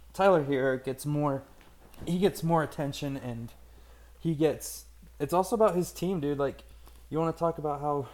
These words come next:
teams can be effective, like I said about Golden State. No wonder they're gonna have these teams. That's why Klay Thompson is in there, 'cause of their freaking fan base and how big of a budget team they are. Big market team, big market teams. Like,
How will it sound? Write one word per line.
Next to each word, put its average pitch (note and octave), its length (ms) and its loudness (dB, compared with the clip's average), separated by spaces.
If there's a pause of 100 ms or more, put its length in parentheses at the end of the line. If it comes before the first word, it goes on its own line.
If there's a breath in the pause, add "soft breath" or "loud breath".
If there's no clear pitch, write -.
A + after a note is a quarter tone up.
(320 soft breath)
teams D3 280 -6
can D3 140 -8
be C#3 140 -2
effective, C3 420 -4
like A#2+ 160 -4
I B2+ 140 -2
said B2 240 -6
about A#2 260 -6
Golden B2 240 -2
State. B2+ 300 -2
No B2 100 -4
wonder B2+ 240 -2
they're A#2+ 140 -2
gonna A#2+ 160 -2
have A#2 200 -8
these A#2+ 200 -10
teams. A#2 280 -8
That's A2+ 200 -8
why A#2+ 220 -2 (540 soft breath)
Klay C3+ 180 -2
Thompson C#3 380 -4
is B2 140 -6
in A#2+ 120 -6
there, A2+ 140 -8
'cause A#2+ 200 -10
of B2 80 -6
their A#2+ 180 -2
freaking A#2+ 520 -8 (520)
fan C3+ 240 -2
base A#2 300 -2
and B2 100 -6
how B2 160 -4
big B2 240 -4
of B2 100 -6
a A#2+ 60 -2
budget A#2+ 380 -4
team A#2 240 -10
they A2+ 80 -10
are. A2+ 80 -8
Big B2 240 -8
market B2 360 -6
team, A#2 200 -10 (500)
big C#3 180 0
market C#3+ 320 -6
teams. A#2 460 -8 (420)
Like, B2+ 280 -4